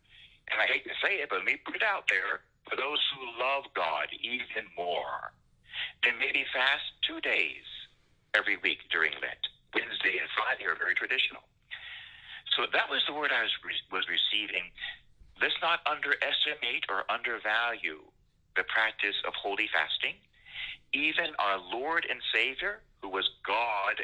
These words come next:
and man, divine, even Jesus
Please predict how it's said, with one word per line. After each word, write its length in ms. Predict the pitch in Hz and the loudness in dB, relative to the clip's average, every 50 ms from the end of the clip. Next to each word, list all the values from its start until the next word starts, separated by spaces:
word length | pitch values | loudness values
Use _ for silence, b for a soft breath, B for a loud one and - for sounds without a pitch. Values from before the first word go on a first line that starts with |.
| - - | 0 2
and 180 | 98 120 151 - - | 2 2 0 -2 -2
man, 320 | 113 110 107 104 104 - - _ _ - | -2 0 0 0 -2 -6 -8 _ _ -6
divine, 600 | - 107 - - 117 143 - 113 95 90 90 - - _ _ B B B B B B B B B B - | -6 -4 -2 -2 0 0 2 0 0 0 -2 -8 -18 _ _ B B B B B B B B B B 2
even 600 | 196 208 202 196 180 160 143 147 139 135 135 123 - - - | 2 4 4 4 2 0 0 -2 -2 -4 -4 -2 0 2 2
Jesus 640 | - 131 147 147 143 131 117 - - 92 87 85 | 4 2 2 0 0 -2 -2 -2 -2 -2 -2 -4